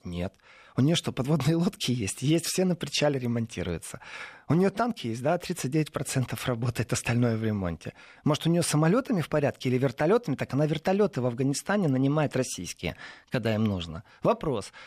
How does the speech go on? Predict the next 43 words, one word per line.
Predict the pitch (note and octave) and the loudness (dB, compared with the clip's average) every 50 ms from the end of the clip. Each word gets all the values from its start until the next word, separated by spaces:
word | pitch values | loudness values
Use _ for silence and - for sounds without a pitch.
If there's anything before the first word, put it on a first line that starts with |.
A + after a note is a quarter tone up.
| - - - | -20 -8 -2
Могла | C3 C3+ D#3+ D#3 G#3+ C#4 D4 | 0 0 2 2 2 2 2
ли | C4 E3+ | 2 0
бы | C#3+ B2 | 0 -2
сейчас | - - C#3+ A2+ | 0 0 -2 0
Германия | A#2 C#3+ C#3 F#3 A#3+ A#3+ F#3+ C#3 | 0 0 2 2 4 4 2 2
принять | - - C#3+ D3 D3 C#3 - D#3 | 0 0 2 2 2 2 0 -2
участие? | D3 - - B2 G#2 - - - | -4 0 0 0 0 0 -2 -2
А | A#2+ | -2
если | D#3 - - D3+ | -2 0 0 0
бы | E3+ | 2
могла | G3+ G3+ F#3 F#3+ D#3 C3 | 2 4 4 4 2 2
бы | A#2+ A#2+ | 0 -4
приняла, | - - D3+ D#3 E3 E3+ F3+ G#3 A#3 C4 - _ | -4 -2 -2 0 0 2 2 0 0 -2 -4 _
история | C3+ B2+ - - F#3 F3 F3 | -4 -2 2 2 2 4 4
не | E3+ E3+ | 2 2
знает | D#3+ D#3 E3 C#3+ B2+ - - | 2 2 0 0 0 0 0
понятия | B2 A#2+ B2+ C3 B2 - - - A2 | 0 2 2 2 2 0 -2 -4 -4
"бы". | A2 A2 A#2 A#2 F#2+ E2 - - - - - _ _ _ | -2 0 0 0 0 -2 -8 -16 -20 -20 -20 _ _ _
История, | C3 - - E3 E3+ E3 D3 C#3+ | -4 -2 2 2 4 4 4 4
она | C#3 C#3 C3+ | 4 4 2
есть, | C3+ B2+ B2+ E3+ G3+ - - - | 2 2 2 2 0 0 -2 -4
и | C3+ | -6
всё, | - - - G#2 | -4 -4 -4 -4
точка. | - - D3+ C3+ - - - G2+ | -2 0 0 0 0 -2 -4 -6
Вот | G#2 - | -6 -4
ка-, | - B2+ | -4 -4
такая, | - - D#3+ - - F#3 F3 | -2 -2 -4 -2 0 -2 -2
какая | F3+ C3 A#2 - C3+ C3+ C3 | -2 -4 -6 -2 -2 0 0
она | B2 A#2+ A#2 | 0 0 -2
есть. | A#2 A2 F#2 D2+ - - - - - - - - - _ _ | -4 -4 -6 -8 -10 -12 -18 -20 -18 -16 -16 -18 -20 _ _
Нам | C3+ D#3 E3 D3 - | 2 2 2 0 -2
вот | D3 D3 | -4 -4
нужно | D3 E3+ E3+ D3+ E3+ D3+ | -2 0 0 0 0 2
щас | - F#3 F3+ - | 2 0 0 0
концентрироваться | - D#3 C#3+ - D#3 D#3 - F#3 G#3 A3 - - - | 0 0 2 2 2 2 2 0 -2 -2 -2 0 0
на | C#3+ C3 | 0 0
тем, | - E3+ D#3+ | 0 0 -2
что | - - - E3 | 0 0 0 0
дальше | D#3 E3+ D#3+ C3 - - - A#2 | 2 2 2 2 0 -2 -4 -4
и | |
как | - - C#3+ D3 | -4 -4 -2 0
дальше | D3+ D#3+ C#3 A2+ - - - G2 | 2 2 2 2 0 -2 -4 -6
быть. | F#2 F#2+ D2+ - | -8 -10 -12 -12